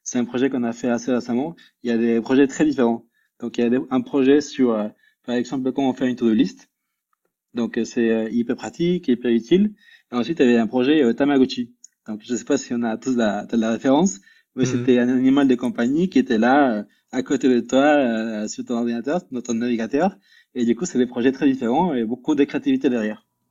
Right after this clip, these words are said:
Speaker 2: Trop bien. Comment ça se passe justement les projets ? Donc, vous donnez un cadre aussi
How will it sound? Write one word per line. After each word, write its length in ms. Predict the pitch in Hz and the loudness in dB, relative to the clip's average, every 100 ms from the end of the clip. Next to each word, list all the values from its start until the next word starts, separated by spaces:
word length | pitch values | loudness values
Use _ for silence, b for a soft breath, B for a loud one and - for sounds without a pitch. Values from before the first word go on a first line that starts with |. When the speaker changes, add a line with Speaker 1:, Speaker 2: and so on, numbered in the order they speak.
| _ _ _ _ - | _ _ _ _ -18
Speaker 2:
Trop 140 | - 117 | -8 -2
bien. 300 | 139 160 165 | 0 -2 -6
Comment 160 | - 151 | -2 0
ça 100 | 151 | 0
se 80 | - | 0
passe 100 | 151 | 0
justement 240 | 139 135 | 2 0
les 80 | 131 | -2
projets ? 200 | 123 139 | 0 0
Donc, 100 | 135 | 0
vous 80 | 123 | 0
donnez 160 | 131 | 2
un 120 | 135 135 | 4 4
cadre 340 | 143 143 135 | 4 4 4
aussi 680 | 127 127 - 127 123 120 | 2 0 -4 -4 -4 -6